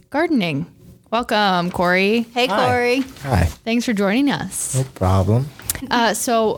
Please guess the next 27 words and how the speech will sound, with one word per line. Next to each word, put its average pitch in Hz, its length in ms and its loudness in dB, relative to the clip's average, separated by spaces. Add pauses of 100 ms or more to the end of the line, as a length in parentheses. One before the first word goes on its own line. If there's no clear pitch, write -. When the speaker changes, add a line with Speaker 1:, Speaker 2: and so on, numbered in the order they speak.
Speaker 1:
before 233 360 0
we 247 320 2
dive 208 260 0
into 208 160 0
questions, 233 800 0
why 202 200 2
don't 202 120 0
you 220 100 2
tell 208 220 0
us 202 220 0
a - 100 -2
little 190 180 2
bit 190 120 2
about 190 260 0
yourself? 175 560 -2
Speaker 3:
All 110 160 4
right. 151 280 2
So 120 600 2
I'm 110 120 -4
sixteen 170 560 0
years 151 240 -6
old. 113 320 2
I've 117 80 2
been 107 140 4
doing 113 200 4
this 110 160 0
garden, 110 420 2